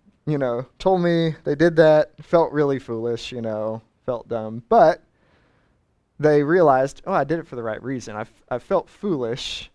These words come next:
for the right function." And last week, we talked about functional foolishness, uh, in the first half of Second Corinthians chapter eleven. And this person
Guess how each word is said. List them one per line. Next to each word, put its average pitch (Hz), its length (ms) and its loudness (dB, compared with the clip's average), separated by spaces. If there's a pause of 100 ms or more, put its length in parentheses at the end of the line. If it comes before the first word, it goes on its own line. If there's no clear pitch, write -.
(140)
for 143 160 -6
the 127 80 -6
right 123 240 0
function." - 580 -4 (220)
And 123 460 -4
last 165 340 2
week, 127 300 -8
we 135 100 -6
talked 196 300 -2
about 113 320 -6
functional 127 420 -6
foolishness, - 800 -12 (520)
uh, 120 300 -2
in 127 100 -4
the 123 60 -6
first 156 420 -2
half 131 320 0
of 120 140 -12
Second 135 240 -4
Corinthians 127 460 -8
chapter 123 320 -6
eleven. 113 500 -2 (420)
And 139 300 0
this 202 140 2
person 160 580 -2